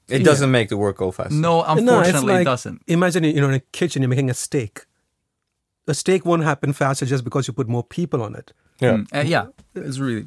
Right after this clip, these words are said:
Speaker 2: It,
Speaker 3: good
Speaker 2: you can't put,
Speaker 3: analogy.
Speaker 2: it's basically you can't have too many cooks in the kitchen.
Speaker 3: Yeah.
Speaker 2: It's, I mean,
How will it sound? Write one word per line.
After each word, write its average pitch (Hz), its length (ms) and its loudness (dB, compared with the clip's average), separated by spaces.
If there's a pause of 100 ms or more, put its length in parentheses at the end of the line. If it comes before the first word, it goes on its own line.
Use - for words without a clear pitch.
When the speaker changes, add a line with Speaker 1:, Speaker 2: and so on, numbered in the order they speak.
Speaker 2:
It, 202 140 0
Speaker 3:
good 160 100 -4
Speaker 2:
you 175 100 0
can't 220 180 2
put, 160 100 0
Speaker 3:
analogy. 175 120 -6
Speaker 2:
it's 151 100 0
basically 170 420 0
you 139 60 0
can't 156 160 0
have 143 100 0
too 151 100 -2
many 127 180 0
cooks - 380 -4
in 127 100 -2
the 117 60 -4
kitchen. - 360 -8 (200)
Speaker 3:
Yeah. 107 160 -6 (1300)
Speaker 2:
It's, 156 240 -2 (100)
I 151 80 2
mean, 165 180 0